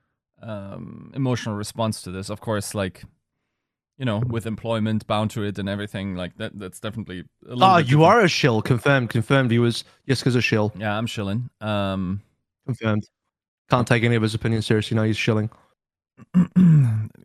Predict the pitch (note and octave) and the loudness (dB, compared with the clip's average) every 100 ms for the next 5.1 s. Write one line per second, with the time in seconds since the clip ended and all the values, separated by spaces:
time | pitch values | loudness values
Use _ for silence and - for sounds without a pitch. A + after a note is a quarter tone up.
0 | _ - C3 C3 B2+ B2 B2 A#2 A2+ G2+ | _ -8 -2 2 2 2 2 2 0 -2
1 | - _ _ _ _ _ _ D3 C#3+ C3+ | -10 _ _ _ _ _ _ 0 4 4
2 | C3 C3 - F3 G#3 F3+ F#3+ - _ E2 | 4 0 -6 2 4 6 4 2 _ -2
3 | F3 G#3+ - - _ _ _ _ _ _ | 0 0 -4 -12 _ _ _ _ _ _
4 | B2+ D3 E3 D#3+ C3 - C3 C#3 B2+ A#2 | -4 0 2 2 -2 -4 -4 -2 0 0
5 | B2 | 0